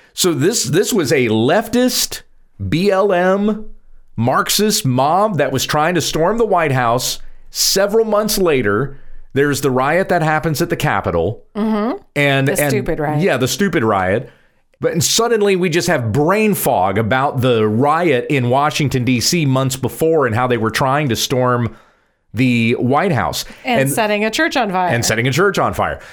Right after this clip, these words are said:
Speaker 1: And those security guards that were there keeping the crowd back, they were literally saving those people's lives.
Speaker 2: Yeah, they were.
Speaker 1: "If we let you in, you will get shot."
Speaker 2: Right.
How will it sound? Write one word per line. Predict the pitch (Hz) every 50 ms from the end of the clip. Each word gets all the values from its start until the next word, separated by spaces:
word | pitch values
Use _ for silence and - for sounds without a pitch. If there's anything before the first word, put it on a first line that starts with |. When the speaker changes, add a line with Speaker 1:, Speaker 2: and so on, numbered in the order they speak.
| - -
Speaker 1:
And | - 127 135
those | 143 180 220 214 -
security | 196 160 123 - - 220 254 262 226 165 131
guards | 95 104 110 98 92 101 95 87
that | 110 123 -
were | 120 113 110
there | 95 110 170 190 165 120
keeping | 113 - - 170 151 - 220
the | 220
crowd | 214 - 151 147 135 117 -
back, | - 160 208 202 143 -
they | 156 214
were | 285 214 131
literally | 107 98 123 202 277 320 311 302 294 277 262 220
saving | - - 220 214 208 185 190 175
those | 151 151 143 -
people's | - 156 135 127 120 110 98 -
lives. | 104 101 98 - - - 98 - - 208
Speaker 2:
Yeah, | 208 226 220 202 190
they | 180 165 151
were. | 147 139 - - - - - - _ - - _ _ _ _ - _
Speaker 1:
"If | 104 95 104
we | 120 147 165 151
let | 131 120 151 208 254 262
you | 247 240 247 240 240
in, | 240 247 226
you | 175 143 185 220
will | 196 202 185 175
get | 131 147 156 123
shot." | - - - 127 92 - - - - - -
Speaker 2:
Right. | 214 202 202 202 208 190 175 185 185 175 220 214 - - -